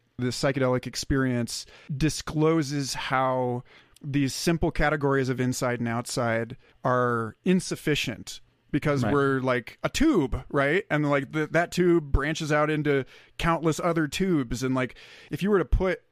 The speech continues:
Speaker 1: a sufficiently small endoscope up my nose,
Speaker 2: Right.
Speaker 1: then you could, like, go through thousands of miles of tubes. And, like, at what point are you in the body? Like,
Speaker 2: Right.
Speaker 1: is it when you go up the nose? Or
Speaker 2: Yeah, right.
Speaker 1: So to this
Speaker 2: Right.
Speaker 1: question of, like,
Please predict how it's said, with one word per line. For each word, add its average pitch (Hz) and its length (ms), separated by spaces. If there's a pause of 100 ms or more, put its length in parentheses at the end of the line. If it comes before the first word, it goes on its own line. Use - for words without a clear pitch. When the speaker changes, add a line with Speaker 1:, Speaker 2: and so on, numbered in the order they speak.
Speaker 1:
a 139 200
sufficiently 156 600
small 135 480
endoscope 143 760 (400)
up 147 160
my 131 140
nose, 123 640 (280)
Speaker 2:
Right. 110 200
Speaker 1:
then 139 220
you 156 80
could, 156 180
like, 135 440
go 165 180
through 143 460
thousands 143 520
of 135 120
miles 135 480
of 117 120
tubes. 151 640 (360)
And, 160 160
like, 151 160
at 160 140
what 175 180
point 196 260
are 156 80
you 156 240
in 170 380
the 147 80
body? 131 540 (220)
Like, 135 120
Speaker 2:
Right. 110 220 (480)
Speaker 1:
is 135 100
it 139 100
when 147 140
you 139 100
go 139 220
up - 120
the 131 80
nose? 147 760
Or 135 220
Speaker 2:
Yeah, 123 300
right. 127 340 (340)
Speaker 1:
So - 160
to 185 60
this 135 220
Speaker 2:
Right. 107 60
Speaker 1:
question 202 320
of, 170 140
like, 156 360